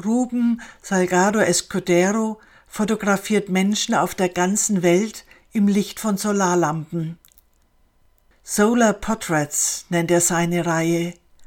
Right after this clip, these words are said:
Solarporträts. Seine Bilder zeigen, wie das Licht das Leben der Menschen verändert, meistens zum Guten.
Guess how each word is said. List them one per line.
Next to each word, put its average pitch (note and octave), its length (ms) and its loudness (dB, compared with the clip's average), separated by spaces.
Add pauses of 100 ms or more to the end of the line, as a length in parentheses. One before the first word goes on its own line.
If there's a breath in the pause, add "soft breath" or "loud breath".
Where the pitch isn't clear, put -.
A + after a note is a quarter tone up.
(260 soft breath)
Solarporträts. F3 1400 0 (1300 soft breath)
Seine F#3 380 2
Bilder A3 400 0
zeigen, G#3+ 760 0
wie G#3+ 120 -2
das G3 260 0
Licht - 440 -6
das F#3+ 200 0
Leben G3 340 0
der G3 140 0
Menschen F#3 440 -2
verändert, F#3+ 720 -2 (600 soft breath)
meistens D#3 720 -2
zum F#3+ 180 0
Guten. F#3 520 -4